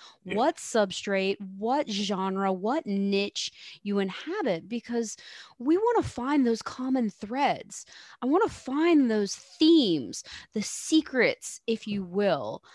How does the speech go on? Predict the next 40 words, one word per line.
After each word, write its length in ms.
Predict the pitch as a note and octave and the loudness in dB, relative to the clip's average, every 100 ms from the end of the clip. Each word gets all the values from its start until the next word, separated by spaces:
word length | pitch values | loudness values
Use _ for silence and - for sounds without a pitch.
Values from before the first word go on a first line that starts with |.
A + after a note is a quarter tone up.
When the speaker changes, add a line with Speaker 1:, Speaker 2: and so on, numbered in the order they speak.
| - - - | -20 -8 0
Speaker 2:
of 360 | G3 F3+ F3 - _ _ | 4 4 2 -8 _ _
how 120 | - D#4 | -8 0
do 60 | |
you 120 | G#4 G#4 | 2 4
make 200 | E4+ D4 | 2 2
a 40 | |
living 360 | A#3+ A#3 A#3 G3+ | 0 0 0 0
as 100 | F#3 | 0
an 60 | |
artist, 320 | F#3 G3 D#3 - | 0 0 -2 -2
whether 180 | F3+ | 0
you 80 | G3 | 0
do 120 | G3 | 2
an 60 | F#3 | 2
abstract 520 | F#3 E4+ - D#4+ D4 | 2 0 0 0 0
expressionist 680 | B3+ - G#3 G#3 - F3 - | -4 -8 -6 -4 -4 -6 -8
painting, 440 | - D#3 D3+ E3+ | -8 -6 -4 -4
whether 200 | F3 F#3 | -4 -2
you're 160 | F#3 F3+ | 0 0
a 40 | |
monster 720 | F3 F3+ G#3 C#4 E4+ - B3 | 0 0 2 4 4 2 -4
developer, 880 | G#3+ G3+ F3+ E3+ E3+ F3 E3 F3 F#3+ - - | -4 -2 0 0 -2 -2 -2 -2 -4 -12 -20
creature 380 | - E4 - A3+ | -2 -2 0 -6
creator, 580 | - F#3 F3+ F3 F#3 F#3 - - - - | -6 -2 0 2 0 -4 -12 -20 -20 2
or 200 | A3 G#3+ | 4 4
we 160 | G#3+ C4+ | 4 2
just 160 | D#4 | 2
had 160 | D4 A#3 | 2 0
John 320 | G3 A3 A#3 | 2 0 -2
Paul 260 | - A#3 A3+ | 0 2 2
Caponegro 800 | - A3 - G3 B3+ C4 C4+ C4+ | -2 -6 -2 0 2 4 4 4
on. 500 | C4+ C4 C4 C4 B3 - - - | 4 4 4 2 0 -4 -16 -2
Um, 140 | G3 F#3 | 0 2
Speaker 1:
Hmm. 60 | |
Speaker 2:
I 140 | F#3+ G3+ | 2 0
spoke 300 | - C4 C4 | 2 0 0
with 120 | F#3 | -2
Maggie 580 | G3 G3 G#3 A3+ G#3+ G#3+ | -2 0 0 -2 -6 -8
Taylor 580 | - - A3+ A3+ G#3+ F#3+ | -10 -2 2 4 4 2
yesterday, 800 | F3+ D#3+ F3 - E3+ E3 - - | 0 0 -2 -6 -6 -6 -6 -8